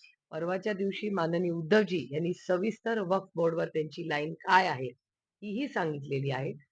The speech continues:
आणि आमची भूमिका स्पष्टच आहे. कुणाच्याही जमीन, कुठल्याही संस्थेची जमीन जर अदृश्य शक्ती त्याच्या आत त्या विषयाचा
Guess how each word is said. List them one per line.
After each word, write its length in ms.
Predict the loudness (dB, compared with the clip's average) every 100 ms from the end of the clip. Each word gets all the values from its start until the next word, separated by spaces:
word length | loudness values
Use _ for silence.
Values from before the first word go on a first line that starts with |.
| _ -8
आणि 140 | -4
आमची 320 | -2 -4 -4
भूमिका 420 | -2 0 0 0
स्पष्टच 540 | -2 -2 -2 0 -2 0
आहे. 120 | -2 -4 _ _ -4
कुणाच्याही 920 | 2 6 6 6 2 2 2 -2 -4 _ _ _ -2
जमीन, 360 | 2 4 4 0 -8 _ _ _ -16 -4
कुठल्याही 460 | -2 4 8 8 8
संस्थेची 600 | 6 6 4 0 2 2
जमीन 320 | 2 0 -4 -10 _ _ _ _ _ 0
जर 300 | 4 6 4 0 -2
अदृश्य 500 | 4 6 6 6 4
शक्ती 520 | 4 0 -2 -8 -8 _ -4 -4 _ _ _ _ -20 -20 _ _ _ _ _ _ -2 2
त्याच्या 300 | 4 6 4
आत 320 | 8 8 8 4 _ _ _ -8
त्या 100 | -4
विषयाचा 760 | -4 -2 2 2 4 4 4